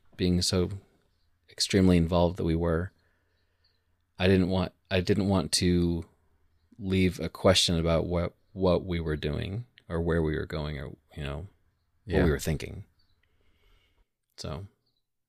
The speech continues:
Speaker 1: anyway.
Speaker 2: Whew.
Speaker 1: N-, not that, not that we have it figured out. I want to reemphasize that again <laughs> in case anybody from church is listening.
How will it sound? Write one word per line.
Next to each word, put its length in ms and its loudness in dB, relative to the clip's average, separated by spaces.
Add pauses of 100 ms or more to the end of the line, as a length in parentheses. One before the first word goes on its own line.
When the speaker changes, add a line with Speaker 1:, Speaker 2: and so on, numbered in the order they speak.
(140)
Speaker 1:
anyway. 340 -14 (1300)
Speaker 2:
Whew. 220 12 (380)
Speaker 1:
N-, 100 2 (140)
not 220 8
that, 180 6
not 220 8
that 60 6
we 140 12
have 160 8
it 100 0
figured 240 8
out. 380 8 (1200)
I 100 -2
want 180 4
to 80 -6
reemphasize 480 8
that 100 10
again 520 6
<laughs> 60 -20
in 120 10
case 320 4
anybody 320 6
from 160 4
church 180 8
is 140 6
listening. 400 6